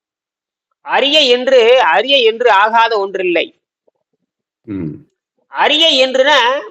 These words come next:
Speaker 1: முடியாததுன்னு அர்த்தம். அரிய என்று ஆகாத ஒன்றில்லை. பொச்சாவா கருவியான் போற்றி செயல் என்பவர். மிகப்பெரிய அருமையான குறள் அது. பொச்சாவா கருவினா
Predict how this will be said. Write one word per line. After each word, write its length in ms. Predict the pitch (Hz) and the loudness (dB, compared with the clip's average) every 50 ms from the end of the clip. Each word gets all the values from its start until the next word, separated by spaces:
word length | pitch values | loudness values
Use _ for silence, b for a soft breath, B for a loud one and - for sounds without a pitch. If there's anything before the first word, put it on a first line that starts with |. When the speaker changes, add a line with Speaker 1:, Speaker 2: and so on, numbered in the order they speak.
| - 170 | -12 -12
Speaker 1:
முடியாததுன்னு 720 | 185 226 233 277 285 302 294 294 277 285 277 285 285 277 | -8 -6 -4 -2 0 2 2 4 4 2 2 2 2 2
அர்த்தம். 320 | 254 240 - - 226 196 165 | 2 0 0 0 0 0 0
அரிய 340 | 165 175 196 226 262 285 277 | 0 -2 -2 -2 -2 -2 0
என்று 340 | 254 240 233 240 247 254 | 0 0 -2 0 0 0
ஆகாத 520 | 233 208 208 220 233 233 247 240 240 233 214 | 2 2 2 0 2 2 0 0 2 0 -2
ஒன்றில்லை. 500 | 208 208 208 208 202 190 170 160 170 214 254 349 - - _ _ _ _ _ _ - | -2 -2 -4 -4 -2 0 0 0 0 0 -2 -4 -8 -14 _ _ _ _ _ _ -16
பொச்சாவா 440 | 208 208 - 262 247 240 233 233 208 180 - | -14 -6 -2 0 0 2 2 2 0 0 0
கருவியான் 540 | 180 185 208 247 262 269 269 269 269 269 277 | 0 2 2 2 2 2 2 2 2 0 -2
போற்றி 380 | - - 233 233 226 220 233 220 | 0 0 0 0 0 -4 -10 -6
செயல் 220 | - 214 214 226 | -2 -2 0 0
என்பவர். 320 | 208 196 185 175 165 143 | 0 -2 0 0 -2 -2
மிகப்பெரிய 540 | 135 147 165 220 220 - 226 233 247 247 220 | -2 -4 -4 -4 -6 -2 -2 0 0 2 2
அருமையான 480 | 190 180 170 202 202 202 208 214 220 208 | 0 0 -2 -2 -2 0 0 0 -2 -4
குறள் 240 | - 190 170 170 165 | -4 -6 -4 -4 -4
அது. 200 | 147 123 113 113 - _ _ _ _ _ _ _ | -6 -8 -10 -16 -20 _ _ _ _ _ _ _
பொச்சாவா 420 | 170 180 175 269 254 262 262 269 254 254 | -20 -10 -4 0 0 2 2 2 0 0
கருவினா 500 | - 214 220 220 220 208 208 226 240 | 0 0 0 2 0 0 0 0 0